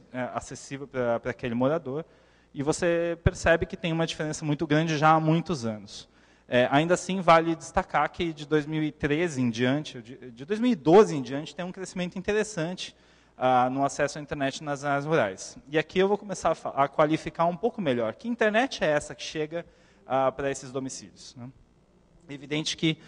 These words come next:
o que tem acontecido no Brasil nos últimos anos é o crescimento da internet móvel, né? E eu vou falar mais sobre isso mais pra frente. Uma outra variável que eu acho bem interessante pra analisar a questão de, de inclusão ou exclusão no, no,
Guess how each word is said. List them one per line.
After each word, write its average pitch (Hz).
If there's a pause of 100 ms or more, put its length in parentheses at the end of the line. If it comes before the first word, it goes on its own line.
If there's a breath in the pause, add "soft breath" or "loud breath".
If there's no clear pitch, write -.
(200 soft breath)
o 131
que -
tem 160
acontecido 156
no 139
Brasil 131
nos 113
últimos 156
anos 160
é 170
o 170
crescimento 151
da 156
internet 151
móvel, 143 (160)
né? 107 (760 soft breath)
E 117
eu 120
vou 127
falar 131
mais 127
sobre 123
isso 123
mais 120
pra 131
frente. - (840 soft breath)
Uma 180
outra 240
variável 175
que -
eu 147
acho 143
bem 160
interessante 156
pra 151
analisar 123
a 123
questão 131
de, 113
de 113
inclusão 120
ou 113
exclusão 113
no, 110
no, 113